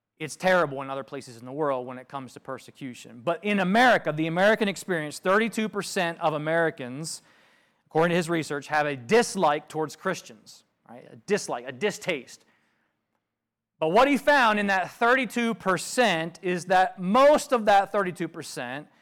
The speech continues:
it's more than just a distaste or a dislike. It's an absolute hatred. It's an absolute hatred. In fact, some of the quotes that I read, uh, that he found, uh, people that would respond to his research,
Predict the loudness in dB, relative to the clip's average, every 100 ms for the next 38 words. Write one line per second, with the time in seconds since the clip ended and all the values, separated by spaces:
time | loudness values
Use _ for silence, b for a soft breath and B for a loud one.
0 | b b b -4 -2 0 4 4 4 2
1 | 2 0 0 -4 -4 -4 -6 -6 -4 -4
2 | -6 -6 -6 -8 -6 -4 -4 -4 -4 -4
3 | -4 -4 -4 -6 -10 -10 -12 -14 -16 -20
4 | -20 _ _ _ _ _ _ _ _ _
5 | _ _ _ _ -14 -12 -10 -4 -4 -4
6 | -8 -10 -8 -8 -8 -12 -16 -10 -4 -4
7 | -6 b b -2 0 0 -4 -2 0 0
8 | -2 -4 -2 0 2 4 4 2 -6 -16
9 | b b b -8 -2 -2 -2 -4 -8 -4
10 | -2 0 -2 -6 -12 -12 -10 -10 -10 -10
11 | -8 -10 -12 -12 -14 -10 -8 -6 -6 -8
12 | -12 -12 -10 -10 -10 -12 -12 -16